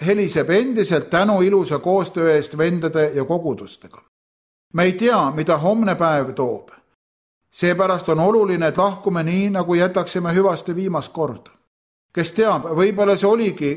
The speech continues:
minu viimane kord kuulutada evangeeliumi koos Erik Söderlundiga.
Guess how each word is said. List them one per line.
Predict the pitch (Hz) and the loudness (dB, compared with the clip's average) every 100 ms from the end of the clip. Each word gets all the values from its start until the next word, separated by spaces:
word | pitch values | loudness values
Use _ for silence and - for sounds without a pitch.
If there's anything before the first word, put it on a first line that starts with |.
| - | -4
minu | 170 175 | -2 0
viimane | 165 220 220 202 156 | 2 2 2 0 0
kord | 175 185 175 | 0 0 -2
kuulutada | 190 208 196 185 185 | -2 2 2 0 0
evangeeliumi | 185 180 165 180 165 143 139 131 - - _ | 2 2 0 0 2 2 0 -4 -6 -20 _
koos | 180 196 190 | 0 0 2
Erik | 170 180 165 | 0 0 0
Söderlundiga. | - 170 147 117 117 104 101 - | -4 -2 -2 -2 -6 -8 -12 -20